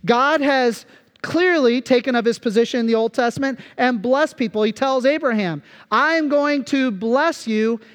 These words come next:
and your offspring so that they can be a blessing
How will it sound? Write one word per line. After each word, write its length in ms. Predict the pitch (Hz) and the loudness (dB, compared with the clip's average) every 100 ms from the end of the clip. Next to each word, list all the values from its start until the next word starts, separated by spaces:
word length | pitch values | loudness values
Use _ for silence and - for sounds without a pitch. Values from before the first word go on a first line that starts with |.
| - | -4
and 260 | 240 247 247 | -2 0 0
your 240 | 262 269 | 2 0
offspring 720 | 254 240 285 - - 196 151 143 _ _ _ | 0 -2 -2 -6 -4 -2 -2 -8 _ _ _
so 480 | - - 294 339 330 | -10 2 4 4 2
that 340 | 269 254 247 | 0 0 2
they 200 | 262 262 | 2 2
can 280 | - 262 240 | 2 -2 0
be 280 | 254 262 240 | 0 0 2
a 260 | 220 220 | 4 4
blessing 760 | 190 214 247 294 - 247 233 233 | 2 0 2 0 0 -2 0 -2